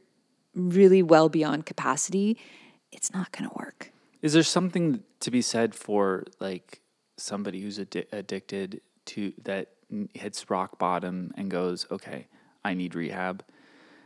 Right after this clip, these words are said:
Speaker 2: Is there something where it's like, "Okay, all my relationships are failing. I've r-, hit rock bottom.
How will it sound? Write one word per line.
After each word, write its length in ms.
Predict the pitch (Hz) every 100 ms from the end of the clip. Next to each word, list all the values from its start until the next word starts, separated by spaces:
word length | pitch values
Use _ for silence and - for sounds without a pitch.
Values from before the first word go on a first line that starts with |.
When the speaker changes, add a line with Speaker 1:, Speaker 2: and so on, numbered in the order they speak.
| _
Speaker 2:
Is 100 | -
there 80 | 110
something 380 | 107 135 127 120
where 100 | 110
it's 140 | 101
like, 280 | 101 92 -
"Okay, 440 | 101 - 90 90 - _ - -
all 160 | 104
my 100 | 110
relationships 640 | 104 98 92 92 101 98 -
are 120 | 95
failing. 500 | - 90 87 87 101 - _ _ _
I've 180 | 95 90
r-, 120 | 92
hit 240 | - - 104
rock 300 | 101 92 -
bottom. 480 | 92 90 87 92